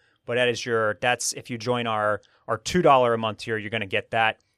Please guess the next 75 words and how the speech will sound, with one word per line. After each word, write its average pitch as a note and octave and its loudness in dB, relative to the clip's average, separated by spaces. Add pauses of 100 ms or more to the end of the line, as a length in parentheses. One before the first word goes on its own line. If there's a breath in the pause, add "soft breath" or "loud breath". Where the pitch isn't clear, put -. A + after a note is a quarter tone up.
It's A2 -10
a A2+ -10
very, A#2+ -4
it's B2+ -10
been B2 -8
a A2+ -8
very, C#3 -4
very A#2+ -2
popular G#2 -4
list. G2+ -6
A A2 -8
lot G2+ -2
of F#2 -10
people G2+ -8
have F2+ -12 (120)
had, F#2+ -10
had F#2+ -8
nice G2+ -4
things G2 -10
to G2 -10
say G2 -6
about F#2+ -6
it, F#2 -10
and F#2+ -16
I F#2 -12
appreciate A#2+ -6
that. A2+ -2 (340 soft breath)
And C3 -6
then C#3 -2
I'm - -4
gonna C#3 -4
try C#3 -4
to B2+ -2
get B2 -8
you B2 -2
a - -10
bonus A#2+ -4
pod G2 -2
as G2+ -12
well G#2 -2
this F#2+ -10
week. G2 -12 (200 soft breath)
I G3+ -2
don't A#3 0
know A#3+ 0
what A#3 2
I'm A3+ -6
gonna G#3+ -4
riff G3+ -2
on, A2+ -4
but C3+ -2
I'm E3+ -2
gonna F#3+ -4
riff F3 -2
on E3 -2
something. E3 -6 (1080)
It's B2+ -8
just C3+ -6
gonna C3+ -4
be A#2+ -4
me D#3 -4
speaking E3 -8
into E3+ -4
a F3 -2
microphone, C3+ -4
and C3+ -8
you're A#2+ -6
gonna A2+ -4
love A#2 -2
every B2 -4
minute A2 -4
of F#2+ -8
it, G#2 -10
like G#2 -10
Kramer. G#2+ -10